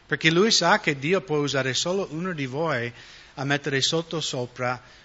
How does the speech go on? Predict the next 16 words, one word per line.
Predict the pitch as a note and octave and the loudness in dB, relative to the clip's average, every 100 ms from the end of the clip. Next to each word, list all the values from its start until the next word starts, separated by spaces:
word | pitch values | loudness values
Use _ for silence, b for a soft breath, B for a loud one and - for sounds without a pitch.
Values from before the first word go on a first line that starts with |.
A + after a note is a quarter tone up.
| B | B
non | C3 C#3 | -8 -4
solo | - G#3+ A3 | 0 0 0
una | D3+ C3+ | 0 -2
città, | - - B2+ - D3+ D3 A2 A2+ - - _ _ - | -4 -6 -6 -6 -4 -4 -4 -10 -18 -20 _ _ -12
ma | B2 B2 | -6 -2
una, | C3 C3 D3+ D#3 | -2 -4 -6 -6
una | C3+ B2+ | -6 -4
nazione | C3 B2+ - D3+ D#3+ C#3+ | -4 -4 -4 -4 -6 -6
intera. | A#2+ G#2+ C#3 D3+ A2+ F#2+ - - - - - - - - - - - - - - - b b b | -8 -8 -8 -8 -10 -16 -20 -20 -20 -20 -20 -20 -20 -20 -20 -20 -20 -20 -20 -20 -20 b b b
Quindi | F3+ F#3+ F3+ | 6 6 6
qui | G3 G#3 | 8 6
in | G#3+ | 6
capitolo | F#3+ F#3+ E3+ D#3+ | 2 2 2 2
dodici | C#3+ D#3 F3 F3 - F3+ F#3 - B B - | 2 4 4 0 -2 0 -2 -4 B B 2
hanno | D3+ D#3+ D3+ | 2 4 -2
completato | E3 D3 D3+ C#3+ D3+ D#3+ F3+ F3 F3+ F3+ F#3 F3+ | -4 -6 -2 -4 2 4 2 0 -4 -2 -2 -6